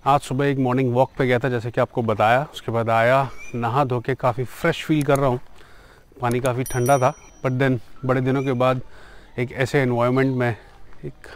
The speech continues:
अलग ही एक्सपीरियंस था ठंडे पानी से नहाने का। However, मैं अभी आया हूँ उसी जगह जहाँ हम कल रात आए थे dinner के लिए। तो यहाँ पे चाय,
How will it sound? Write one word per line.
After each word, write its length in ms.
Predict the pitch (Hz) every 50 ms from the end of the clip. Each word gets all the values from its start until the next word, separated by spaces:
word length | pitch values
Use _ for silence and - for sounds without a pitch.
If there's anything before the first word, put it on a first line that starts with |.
| - -
अलग 180 | 135 143 143 156
ही 80 | 160 156
एक्सपीरियंस 540 | 139 - - - 139 127 127 131 139 - -
था 200 | - 143 131 120 - - - - - - -
ठंडे 200 | - 143 135 143
पानी 240 | 143 139 131 139 131
से 100 | 131 135
नहाने 300 | 123 120 113 113 120 117
का। 160 | 110 113 110 - - - - - - - - - - - - - -
However, 320 | 147 165 180 165 151 170 - - - -
मैं 180 | 131 135 139 147
अभी 200 | 147 139 147 147
आया 240 | 135 120 120 135 143
हूँ 300 | 139 139 151 151 151 147 - - - - - - - - - - - - - - - -
उसी 200 | 147 127 143 160
जगह 300 | 143 143 131 127 151 175 - - -
जहाँ 280 | 143 131 120 131 131 131
हम 140 | 131 131
कल 220 | 120 - 131 127 123
रात 240 | 123 127 120 123 -
आए 120 | 123 120 120
थे 240 | - 127 127 127 127 113 - - -
dinner 300 | 104 113 113 120 135 139
के 140 | 123 - 143
लिए। 200 | 131 117 113 143 - - - - - - - - - - - - - - - -
तो 80 | 131 120
यहाँ 140 | 113 113 113
पे 280 | - 131 123 123 120 113
चाय, 560 | - - - 131 120 120 120 123 127 127